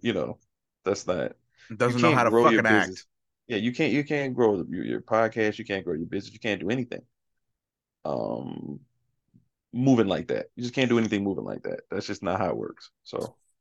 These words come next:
Speaker 2: fucking crazy, fucking clowns. Um,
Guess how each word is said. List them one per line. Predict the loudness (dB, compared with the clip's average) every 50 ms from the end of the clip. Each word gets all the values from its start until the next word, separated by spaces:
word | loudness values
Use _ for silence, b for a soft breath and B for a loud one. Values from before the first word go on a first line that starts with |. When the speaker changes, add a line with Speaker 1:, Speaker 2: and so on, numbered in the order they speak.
| _ -12
Speaker 2:
fucking | -12 -10 -10 -12 -14
crazy, | -8 -6 -6 -6 -6 -10 -16 -20 _ _ -10
fucking | -10 -10 -10 -12 -16
clowns. | -14 -10 -10 -8 -8 -8 -10 -12 -14 -20 -20 -20 _ _ _ _ _ _ _ _ _ _ _ _ -6 -2
Um, | 0 2 2 2 0 -2 -8 -12